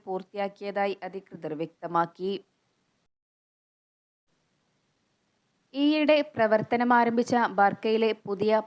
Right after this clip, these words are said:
പഴം പച്ചക്കറി സെൻട്രൽ മാർക്കറ്റായ സിലാലിൽ നൂതന സൗകര്യങ്ങൾ ഒരുക്കുന്നതിന്റെ ഭാഗമായി ആയിരത്തി ഒരുന്നൂറ് റെഫ്രിജറേറ്ററുകൾ സ്ഥാപിച്ചു. പച്ചക്കറി, പഴം മേഖലകളിലെ മൊത്ത വ്യാപാരം മെച്ചപ്പെടുത്തുന്നതിനുള്ള മാർക്കറ്റിന്റെ ശ്രമങ്ങൾ പുരോഗമിച്ചു കൊണ്ടിരിക്കുകയാണെന്ന്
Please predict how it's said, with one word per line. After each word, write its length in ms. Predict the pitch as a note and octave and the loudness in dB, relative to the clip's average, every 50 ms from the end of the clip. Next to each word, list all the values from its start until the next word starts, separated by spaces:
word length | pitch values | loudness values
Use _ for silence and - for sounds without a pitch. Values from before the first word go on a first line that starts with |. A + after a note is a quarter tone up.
| - | -2
പഴം 320 | G#3 G3 G3 G3 G#3 G#3+ G#3 - | -4 -2 -2 -2 -4 -6 -8 -10
പച്ചക്കറി 500 | G3+ F#3+ - G3+ G3 - G#3 G3+ G#3+ F3 | -10 -8 -8 -6 -4 -4 -2 -2 -2 -6
സെൻട്രൽ 480 | G#3+ - G#3+ G3+ G3 G3 F3+ G3+ G#3+ G#3+ | -6 -4 -4 -4 -4 -2 -2 -4 -2 0
മാർക്കറ്റായ 680 | G3+ F#3+ F#3 F#3 - - G3 - G#3+ F#3+ F3 D#3 - - - | 2 2 2 2 0 -2 -4 -4 0 0 0 0 0 -4 -4
സിലാലിൽ 480 | - F#3 G3+ G3 G3 G3 G3+ G#3+ G#3+ F#3+ - | -4 -2 0 2 4 4 4 2 -2 -6 -6
നൂതന 380 | F#3+ G3 G3 F#3 F3+ G#3 G#3+ G#3+ | -8 -6 -4 -2 -2 -2 -2 0
സൗകര്യങ്ങൾ 680 | G#3 A3 G#3+ G3 F#3+ F3+ - F#3+ G3+ G3 G3+ G#3 G3+ - | 0 2 2 2 0 -2 -6 -10 -8 -4 -2 -2 0 0
ഒരുക്കുന്നതിന്റെ 680 | F#3 F#3 F#3 F3+ - G3 G3+ G3+ F#3 G3 F#3+ G3+ G3+ G3 - - | 0 -2 -2 -2 -4 -6 -6 -6 -6 -4 -4 -4 -4 -4 -6 -8
ഭാഗമായി 480 | F#3 F#3 F3 F#3+ G3 F#3+ E3+ D3 - - - F3+ | -8 -6 -4 -4 -2 0 -2 -2 -4 -8 -8 -4
ആയിരത്തി 400 | F#3 F#3 F#3+ F#3+ G3+ G3 - - | -4 -2 -2 -2 -2 -4 -4 -4
ഒരുന്നൂറ് 540 | G3+ G3 F#3 F3+ G3 G3 G3+ G#3 - - | -4 -6 -6 -6 -4 -2 -2 0 0 0
റെഫ്രിജറേറ്ററുകൾ 800 | F#3 F3+ - - G3+ G3 F3+ F#3+ F#3+ F#3 F#3 F3+ G3 F#3+ F3 D3+ | -2 -4 -6 -6 -10 -6 -2 -2 -2 -2 -2 -6 -6 -6 -6 -6
സ്ഥാപിച്ചു. 640 | D3 - - F3 E3 D#3+ E3 E3 - - F3+ G3+ - _ _ _ _ _ _ _ _ _ _ - - | -6 -6 -4 -4 -4 -4 -4 -8 -6 -4 -4 -6 -6 _ _ _ _ _ _ _ _ _ _ -10 -10
പച്ചക്കറി, 560 | B3 A#3 - C4 B3+ C4 B3+ B3+ C#4 B3 - - - | -8 -6 -6 -2 0 2 2 2 2 -2 -4 -6 -2
പഴം 300 | A#3 A3+ A3 A3+ A#3 - - | 0 0 2 2 0 -2 -4
മേഖലകളിലെ 720 | F#3 G3 G3+ G3 - A#3 A3 G#3 A3 A3 G#3+ A3 G#3+ - | -6 -6 -4 -4 -4 -4 -2 0 0 0 2 0 0 -2
മൊത്ത 340 | G3 F#3+ F#3+ F#3+ - - A3 | -2 -2 -4 -4 -2 -4 -2
വ്യാപാരം 540 | G3 G#3+ G#3 G3+ G3 G#3+ G3+ G#3 G#3 G3 | 2 2 2 4 4 4 2 2 0 -2
മെച്ചപ്പെടുത്തുന്നതിനുള്ള 1080 | F#3+ F#3 F3+ - G3+ - G#3 F#3 F#3+ - G3+ G3+ G3+ F#3+ G3 G3 G3 G3 G3 G3+ G3 - - | -4 -6 -4 -4 -6 -4 -4 -6 -6 -8 -8 -8 -6 -6 -4 -4 -2 0 2 2 2 0 -2
മാർക്കറ്റിന്റെ 680 | F#3 F3+ F3+ F3+ - G3+ F#3+ - G3 G3+ G3 G#3 - | -4 -4 -4 -4 -6 -10 -8 -8 -6 -4 -2 -4 -4
ശ്രമങ്ങൾ 500 | - - G3+ F#3+ F#3 F#3 F#3 F#3+ G3+ G3+ G3 - | -4 -4 -6 -4 -4 -4 -4 -4 -4 -6 -6 -6
പുരോഗമിച്ചു 520 | F#3 F3+ F#3 F3+ F3+ F#3+ G3 G3 - - | -2 0 0 0 0 -2 -4 -4 -8 -8
കൊണ്ടിരിക്കുകയാണെന്ന് 960 | - G3+ F#3+ F3+ F#3 F3+ F3+ - G3+ F3+ F3+ F#3+ F#3 F#3 F#3+ F#3+ F3 D3+ | -8 -8 -6 -6 -6 -6 -6 -10 -10 -10 -6 -4 -2 -2 -2 -2 -4 -4